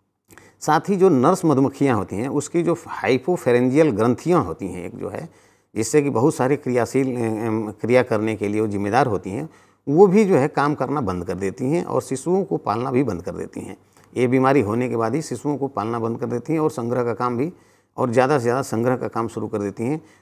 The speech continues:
तो जब हमारा शिशु जब कमज़ोर हो जाता है, शिशु को पालना बंद कर देती हैं, शिशु को भोजन नहीं मिलना बंद हो जाता है, तो हमारा अपने आप मधुमौन वंश कमज़ोर हो जाता है।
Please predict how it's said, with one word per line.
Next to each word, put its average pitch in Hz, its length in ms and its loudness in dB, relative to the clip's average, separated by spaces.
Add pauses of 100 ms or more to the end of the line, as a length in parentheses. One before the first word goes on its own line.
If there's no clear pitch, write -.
(140)
तो 139 80 0
जब 139 160 4
हमारा 143 260 2
शिशु 165 340 0
जब 170 180 2
कमज़ोर 139 340 4
हो 123 100 6
जाता 131 260 0
है, 139 100 -2
शिशु 139 280 -6
को 143 140 -4
पालना 113 320 -2
बंद 123 220 0
कर 117 80 -2
देती 113 220 -2
हैं, 143 60 -2
शिशु 127 280 -8
को 143 80 -4
भोजन 120 300 -4
नहीं 131 200 -2
मिलना 120 280 -2
बंद 110 200 -2
हो 101 80 -2
जाता 92 220 -6
है, 151 220 -10 (400)
तो 113 60 -2
हमारा 139 420 2
अपने 123 280 -4
आप 123 200 0
मधुमौन 117 440 0
वंश 107 200 -2
कमज़ोर 104 360 -4
हो 85 120 -6
जाता 80 260 -12
है। - 340 -18